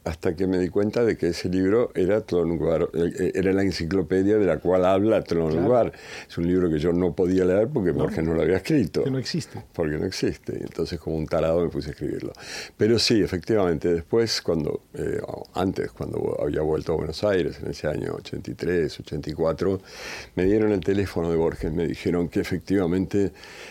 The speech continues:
Speaker 1: atendía a los periodistas que lo llamaban porque estaba aburrido, no tenía nada que
Speaker 2: Ujú.
Speaker 1: hacer, estaba bastante ciego, no podía leer, etcétera, etcétera, y, y que los atendía muy
Speaker 2: Y era,
Speaker 1: fácilmente.
Speaker 2: era un buen conversador, ¿eh?
Speaker 1: Y además, sí,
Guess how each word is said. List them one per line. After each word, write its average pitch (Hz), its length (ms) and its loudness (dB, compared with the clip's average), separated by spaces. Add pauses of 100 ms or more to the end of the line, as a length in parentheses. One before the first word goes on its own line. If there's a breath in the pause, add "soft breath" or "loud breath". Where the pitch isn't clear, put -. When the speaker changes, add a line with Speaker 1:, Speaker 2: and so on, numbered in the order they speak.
(140 loud breath)
Speaker 1:
atendía 90 800 2
a 78 120 -4
los 78 320 -4
periodistas 73 640 -4
que - 140 -12
lo 73 100 -4
llamaban 123 460 -2
porque 85 200 -4
estaba 80 220 -2
aburrido, 92 600 2
no 82 80 -4
tenía 50 200 -4
nada - 160 0
que 113 60 -4
Speaker 2:
Ujú. 139 100 -4
Speaker 1:
hacer, 214 260 4
estaba - 400 -2
bastante - 540 -8
ciego, 95 400 2
no 69 60 -4
podía - 360 -6
leer, 90 420 2
etcétera, 90 460 -2
etcétera, 90 580 0 (600 loud breath)
y, 92 760 4
y 101 60 0
que 120 80 -2
los 123 220 0
atendía 143 520 2
muy 85 260 0
Speaker 2:
Y - 40 -4
era, 82 80 -14
Speaker 1:
fácilmente. 101 640 0
Speaker 2:
era - 100 2
un 139 80 0
buen 143 140 0
conversador, 120 680 -4
¿eh? 95 80 -8
Speaker 1:
Y 95 80 4
además, 110 360 2
sí, - 320 0